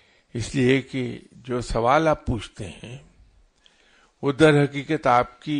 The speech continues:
इल्मी सतह को जाहिर कर रहा होता है। तो जब हम रूहानियत से मुताल्लिक कोई ऐसा सवाल पूछ लें, जो काफ़ी advanced level का हो,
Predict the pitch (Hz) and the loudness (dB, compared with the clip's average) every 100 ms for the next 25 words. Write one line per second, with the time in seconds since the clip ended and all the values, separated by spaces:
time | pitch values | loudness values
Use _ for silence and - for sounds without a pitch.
0 | - 135 131 143 143 - 117 147 135 - | -4 -4 -4 -6 -10 -10 -2 0 0 -2
1 | 143 135 - - - _ 131 117 120 113 | -8 -8 -12 -20 -20 _ -8 -6 -6 -8
2 | 113 90 87 87 82 - - - - - | -12 -14 -16 -18 -20 -20 -20 -20 -20 -20
3 | _ _ _ _ _ _ _ _ _ _ | _ _ _ _ _ _ _ _ _ _
4 | _ _ _ _ 120 107 147 151 151 143 | _ _ _ _ -10 -2 0 0 -2 -2
5 | 131 147 151 151 - 147 135 139 135 135 | 2 2 2 -4 -6 -10 -2 2 2 2
6 | 131 - 131 127 120 110 120 - 120 120 | -4 -6 -4 -2 -2 -4 -8 -6 -4 -2
7 | 113 - 110 - - 95 104 _ _ _ | -4 -8 -12 -12 -16 -16 -18 _ _ _
8 | _ _ _ _ _ _ _ _ _ _ | _ _ _ _ _ _ _ _ _ _
9 | _ _ _ _ _ _ _ 107 101 120 | _ _ _ _ _ _ _ -20 -2 2
10 | 123 113 123 - - - - - 50 - | 2 0 -6 -16 -20 -20 -20 -20 -20 -20
11 | _ _ _ _ _ _ _ _ _ _ | _ _ _ _ _ _ _ _ _ _
12 | _ _ _ _ _ - - - 123 123 | _ _ _ _ _ -20 -10 -4 -2 -2
13 | 123 107 113 131 131 - 127 123 127 117 | -4 -2 0 -2 -2 -4 -2 0 0 -2
14 | 101 98 90 90 | -6 -6 -10 -14